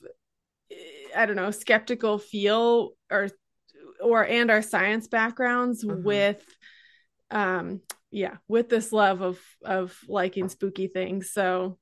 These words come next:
Speaker 1: yeah, so that's where we went. And at the time, I think we thought, I didn't really feel like I had heard of a lot of shows that were doing,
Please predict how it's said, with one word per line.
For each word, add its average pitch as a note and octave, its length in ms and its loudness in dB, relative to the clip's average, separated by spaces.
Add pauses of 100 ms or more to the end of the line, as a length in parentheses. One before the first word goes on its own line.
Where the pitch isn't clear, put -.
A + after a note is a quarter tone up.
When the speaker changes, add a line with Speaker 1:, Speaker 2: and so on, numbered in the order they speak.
Speaker 1:
yeah, A3 320 -2 (120)
so A3+ 120 -8
that's G#3+ 240 0
where G#3 140 0
we G3 80 -2
went. F#3 360 -4
And G#3+ 120 -2
at A3+ 80 -2
the G#3 80 -4
time, C4 480 4
I A#3 60 0
think A3 240 -4
we G#3+ 100 0
thought, F#3+ 380 2 (840)
I C4 120 2
didn't C4+ 160 2
really C4+ 180 6
feel C4+ 160 4
like C4 180 4
I B3 140 6
had A#3 140 0
heard E4+ 180 2
of E4 80 -2
a C4 80 0
lot G3 220 2
of G#3 80 -6
shows G#3 320 -2
that G#3 100 -4
were G3+ 100 -2
doing, G#3 840 0